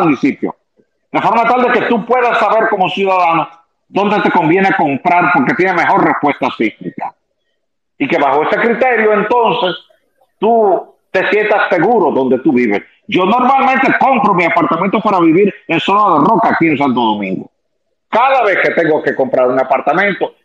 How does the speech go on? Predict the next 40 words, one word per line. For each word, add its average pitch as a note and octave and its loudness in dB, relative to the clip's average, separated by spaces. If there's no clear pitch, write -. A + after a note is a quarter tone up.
porque B2+ -2
me C3+ 0
voy D#3+ 0
a F3+ 2
mudar E3 2
de D#3+ 0
un D3+ -2
sitio F#3+ -2
para D3+ 2
otro D#3 0
sitio, A3 -2
busco F3+ 0
un D#3+ 2
lugar G3+ 2
que F#3+ 0
sea D#3 0
de C3+ 0
roca. G2+ -2
Suelo, A3+ 0
no, D3 2
ahí D3+ 0
para E3+ 0
vivir D#3+ 0
no. A2+ -2
Puedo E3 0
tener G#3 2
una B3 2
oficina A#3 0
en G#3+ -2
zona G#3 0
de C#3 -4
suelo, G#2+ -2
pero F#3+ 0
mi G3 0
casa G#3+ 0
para B3 2
vivir A#3 0
siempre G3+ 0
en C#4 -2
roca, - -2